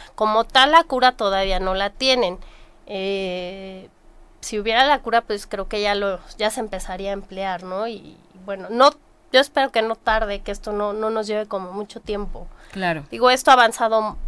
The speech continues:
Speaker 1: demasiado rápido, pero te digo, sobre todo el control, o sea, todo depende de nosotros.
Speaker 2: Exactamente. Oye, yo,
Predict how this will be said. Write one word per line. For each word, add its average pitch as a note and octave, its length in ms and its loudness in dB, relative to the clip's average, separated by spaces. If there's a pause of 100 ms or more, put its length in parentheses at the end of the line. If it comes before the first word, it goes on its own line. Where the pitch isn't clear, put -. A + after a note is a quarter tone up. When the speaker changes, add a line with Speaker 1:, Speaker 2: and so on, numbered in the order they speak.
Speaker 1:
demasiado G#3+ 600 -2
rápido, A3+ 540 -2 (960)
pero A#3 180 2
te - 100 0
digo, C4 180 4
sobre A3 240 -6
todo C4 180 0
el D4+ 160 0
control, G#3+ 640 -2
o A3+ 80 -12
sea, A3 140 -6
todo C#4 160 0
depende A#3 400 -2
de G3+ 120 -2
nosotros. - 800 -16 (320)
Speaker 2:
Exactamente. D3 880 -8 (420)
Oye, F#3+ 400 -4
yo, F3+ 380 -4